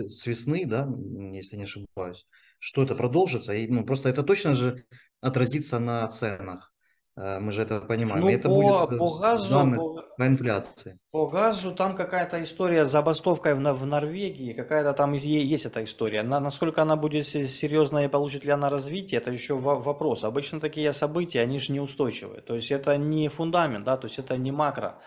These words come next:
Speaker 2: Мы имеем дело все равно с замедлением экономики. Пусть, э, пусть это там, может, и не рецессия, да, понятное дело,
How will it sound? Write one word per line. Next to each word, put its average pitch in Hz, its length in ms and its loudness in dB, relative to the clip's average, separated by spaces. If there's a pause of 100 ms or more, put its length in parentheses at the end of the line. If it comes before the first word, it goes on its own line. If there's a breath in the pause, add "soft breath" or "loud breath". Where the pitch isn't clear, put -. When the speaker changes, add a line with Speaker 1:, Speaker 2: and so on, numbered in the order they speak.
(220 loud breath)
Speaker 2:
Мы 151 240 -2
имеем 175 360 -4
дело 165 280 0
все 147 200 -4
равно 160 260 0
с 123 60 -2
замедлением 135 600 -2
экономики. 131 540 -4
Пусть, 156 420 -6
э, 123 200 2
пусть 160 340 -2
это 147 240 2
там, 131 220 2
может, 123 400 0
и 135 40 0
не 135 120 0
рецессия, 143 520 -2
да, 107 140 -4
понятное 107 480 -4
дело, 104 260 -12